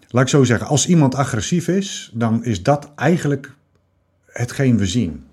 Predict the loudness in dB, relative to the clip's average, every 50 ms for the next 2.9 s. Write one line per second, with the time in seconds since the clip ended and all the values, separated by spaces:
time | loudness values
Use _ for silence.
0 | _ _ _ _ _ _ -20 -20 _ _ _ _ _ _ -6 -4 0 2 4 4
1 | 4 2 2 2 2 2 4 2 0 -2 -6 -6 -6 -6 -6 -6 -6 -10 -10 -10
2 | -14 -18 -18 -16 -10 -8 -6 -6 -6 -8 -10 -12 -12 -14 -18 -20 -20